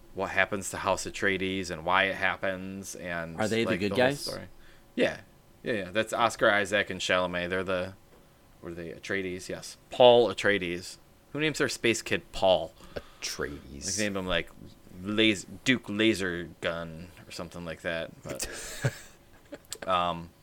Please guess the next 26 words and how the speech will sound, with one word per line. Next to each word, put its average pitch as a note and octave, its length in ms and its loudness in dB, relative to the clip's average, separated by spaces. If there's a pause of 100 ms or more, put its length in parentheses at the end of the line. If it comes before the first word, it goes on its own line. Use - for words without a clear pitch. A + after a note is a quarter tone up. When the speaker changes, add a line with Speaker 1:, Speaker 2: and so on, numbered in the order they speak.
(640)
Speaker 1:
no, F3 180 10
I C#3 140 10
don't E3 160 6
know E3 80 4
what D#3+ 100 4
makes C#3+ 220 2
him A2+ 60 -8
special. A2 540 0
I B2 120 2
think, D3+ 160 6
I D3+ 100 10
think E3+ 100 6
it's E3 120 2
just E3+ 160 2
an C#3+ 80 0
interesting C#3+ 400 0
story. C3 400 2
It's F#2+ 120 -6
just, - 200 -6
like, F#2+ 160 0
galactic, G#2 680 4 (1600)
I F#2 60 -10
don't F#2+ 120 -6
know, F2+ 140 -4
galactic F#2 500 -2
space - 640 -2